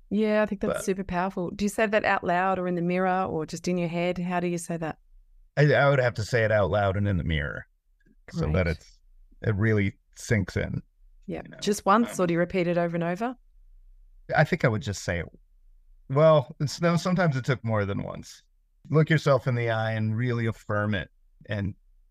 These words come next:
Speaker 2: find a way to be honest with yourself. And
Speaker 1: Yeah.
Speaker 2: it will help protect you for that day. The, in A A, they say one day at a time, and they got a lot of slogans, but that one's a really good one 'cause it's
Speaker 1: Yeah.
Speaker 2: true. It's, it's every day, you know?
Speaker 1: Yeah.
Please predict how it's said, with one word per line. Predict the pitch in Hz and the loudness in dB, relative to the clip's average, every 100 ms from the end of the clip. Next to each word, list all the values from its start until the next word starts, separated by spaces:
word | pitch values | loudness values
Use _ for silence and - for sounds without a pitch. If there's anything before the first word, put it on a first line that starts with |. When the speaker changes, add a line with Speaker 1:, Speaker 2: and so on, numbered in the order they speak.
| _ | _
Speaker 2:
find | _ 120 117 117 | _ 2 2 2
a | |
way | 113 113 | 0 -2
to | |
be | 92 110 107 | -2 -2 0
honest | 104 104 101 95 | 0 0 -2 -6
with | 87 | -6
yourself. | - - 80 - - - _ _ _ _ - - - | -6 -6 -8 -8 -14 -20 _ _ _ _ -20 -20 -4
And | 95 104 82 | 0 2 2
Speaker 1:
Yeah. | 117 151 | 0 0
Speaker 2:
it | 113 | 0
will | 107 | 0
help | - 110 92 - | 0 0 0 -6
protect | - - 110 - | -4 0 0 0
you | 101 98 90 - - | 0 0 -4 -12 -20
for | - 104 | -6 -2
that | 98 98 - | 2 0 -2
day. | - - - _ _ _ _ - | -6 -6 -8 _ _ _ _ -10
The, | 117 - | -8 -4
in | 123 | -2
A | 120 120 117 | -2 -2 -2
A, | 110 | -2
they | 110 | -4
say | - 110 104 95 - - | -4 -2 -2 -4 -8 -8
one | 101 107 | 0 2
day | 104 107 | 2 -2
at | 104 | -4
a | 95 | -2
time, | 110 107 104 | -2 0 0
and | 101 - - - - - | -2 -4 -12 -20 -20 -4
they | 127 | 0
got | 123 110 | 2 4
a | |
lot | 110 107 | 4 2
of | |
slogans, | - 117 104 98 95 - - | 0 0 2 0 -6 -10 -8
but | - - | -8 2
that | 117 53 | 2 2
one's | - - | 0 -2
a | |
really | - - | 0 -2
good | - - | -2 -4
one | - - - - | -6 -6 -10 -10
'cause | - 101 | -6 -4
it's | - - | -4 -6
Speaker 1:
Yeah. | 202 | -4
Speaker 2:
true. | - - - | -4 -6 -8
It's, | - - - - | -10 -10 -20 -8
it's | - | 0
every | 117 117 | 0 0
day, | 90 64 - - _ _ - - | 0 0 -2 -10 _ _ -20 -10
you | 104 | -6
know? | 190 196 | -4 -2
Speaker 1:
Yeah. | 170 170 170 | -2 -2 -4